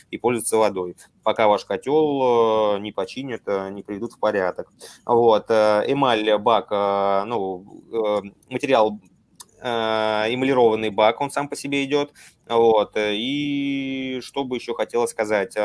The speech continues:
обратите внимание на аноды. То есть, э, есть анод малый, это там, где установлен, собственно, непосредственно сам тен, и, собственно, верхний анод,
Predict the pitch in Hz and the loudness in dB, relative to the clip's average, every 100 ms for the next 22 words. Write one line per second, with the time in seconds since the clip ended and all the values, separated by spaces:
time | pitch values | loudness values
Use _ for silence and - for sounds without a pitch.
0 | 104 113 - 113 117 123 165 151 135 110 | 0 0 -6 -10 -6 -4 -4 -2 -4 -4
1 | 120 139 - 123 117 104 101 98 95 - | -4 -4 -4 -4 -4 -6 -6 -4 -8 -8
2 | - - 107 104 - 110 107 107 104 107 | -20 -2 -2 -2 -6 -2 2 4 2 2
3 | 120 117 113 110 107 - 117 156 170 165 | 0 -2 -4 -4 -6 -4 -2 0 0 0
4 | 156 147 _ 151 143 143 135 127 127 135 | -2 -4 _ 0 0 -4 -6 -6 -4 -2
5 | 127 127 127 123 123 123 - 127 123 120 | 0 -2 -2 -4 -2 -4 -4 -8 -6 -4
6 | 127 117 120 120 - 123 120 - 127 123 | -2 -4 -4 -4 -2 -2 -4 -4 -2 -2
7 | 120 - _ 135 156 131 - 120 107 113 | -6 -14 _ -4 -2 -4 -4 -4 0 0
8 | 101 107 101 113 151 156 | 0 -4 -6 -2 -4 -2